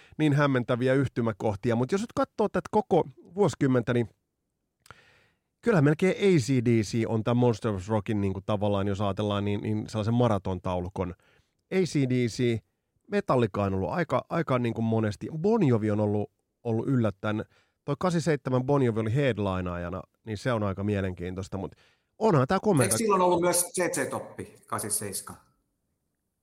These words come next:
Speaker 1: Kahdeksankymmentäseitsemän ainakin tästä kun mä katson, niin, ö, Z Z Top oli, nytpä täytyy,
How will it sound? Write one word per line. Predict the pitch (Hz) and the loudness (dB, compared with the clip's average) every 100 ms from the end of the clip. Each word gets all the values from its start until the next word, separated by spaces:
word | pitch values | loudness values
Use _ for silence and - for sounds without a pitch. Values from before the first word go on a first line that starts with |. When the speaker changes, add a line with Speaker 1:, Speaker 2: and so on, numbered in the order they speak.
| _ | _
Speaker 1:
Kahdeksankymmentäseitsemän | 190 208 180 196 180 - | -2 0 2 2 2 2
ainakin | 156 156 156 | 2 2 0
tästä | - - | -2 0
kun | 139 | -4
mä | 117 | 0
katson, | 123 107 120 117 | -2 2 2 4
niin, | 117 117 - 120 | 4 2 -2 -4
ö, | 120 120 - - _ | -4 -4 -14 -20 _
Z | 190 | -2
Z | 170 147 | 0 0
Top | 139 - | -2 2
oli, | 131 131 131 - _ _ _ _ _ _ _ _ _ _ _ _ _ _ _ _ _ _ _ _ _ _ 208 | 2 4 2 0 _ _ _ _ _ _ _ _ _ _ _ _ _ _ _ _ _ _ _ _ _ _ -4
nytpä | 208 165 | -2 -2
täytyy, | 139 131 139 | 2 2 2